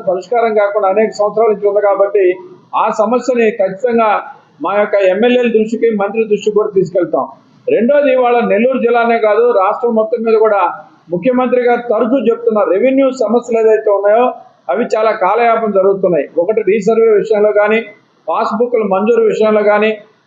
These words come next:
రెవెన్యూ అధికారుల యొక్క అలసత్వం కారణంగా అనేక రోజుల పాటు ఇవాళ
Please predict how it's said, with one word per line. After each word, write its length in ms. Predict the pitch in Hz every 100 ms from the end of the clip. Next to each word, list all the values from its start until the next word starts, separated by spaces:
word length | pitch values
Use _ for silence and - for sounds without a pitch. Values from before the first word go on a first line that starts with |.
| _
రెవెన్యూ 400 | 139 196 262 277 247
అధికారుల 400 | 214 220 240 233 233
యొక్క 120 | 233 277
అలసత్వం 420 | 214 254 247 233 220
కారణంగా 420 | 202 202 190 214 220
అనేక 260 | 185 247 254 254
రోజుల 240 | 226 226 220 214
పాటు 240 | 208 220 202 226 - - _ 156
ఇవాళ 240 | 196 226